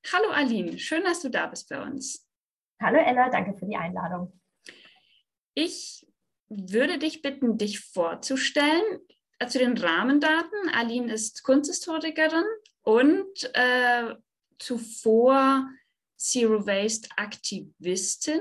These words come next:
Speaker 1: Mittlerweile darf man ihr gratulieren, dass es eigentlich nun ihr Hauptberufsfeld ist. Aber wie gesagt, ich würde dich um eigene Töne dazu bitten. Nun los.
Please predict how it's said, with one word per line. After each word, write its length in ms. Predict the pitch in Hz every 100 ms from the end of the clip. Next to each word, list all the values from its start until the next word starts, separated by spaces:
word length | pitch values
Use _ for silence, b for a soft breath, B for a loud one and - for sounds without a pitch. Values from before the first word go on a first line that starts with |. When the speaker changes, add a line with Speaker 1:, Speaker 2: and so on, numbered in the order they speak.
| 415
Speaker 1:
Mittlerweile 920 | 233 208 214 320 294 254 262 277 269 -
darf 260 | 214 240
man 140 | 294 277
ihr 100 | 294
gratulieren, 720 | 262 262 262 285 247 269 269
dass 300 | 214 220 -
es 180 | 226 - -
eigentlich 600 | 156 170 262 277 294 294
nun 380 | 226 220 262 262
ihr 320 | 262 247 247 b b _ _ _ _ -
Hauptberufsfeld 1080 | - 294 294 254 190 170 - - 170 156 -
ist. 360 | 180 - -
Aber 380 | 202 220 240 - - _ -
wie 100 | 262
gesagt, 360 | 294 233 202
ich 140 | 220 -
würde 140 | 247
dich 160 | 262 254
um 140 | 202
eigene 380 | 196 269 302 302
Töne 320 | 302 294 294
dazu 360 | 277 262 277 226
bitten. 580 | 254 262 240 240 240 - _ _ _ _ _ _ _ _ _ _ -
Nun 120 | 269
los. 500 | 285 - - - -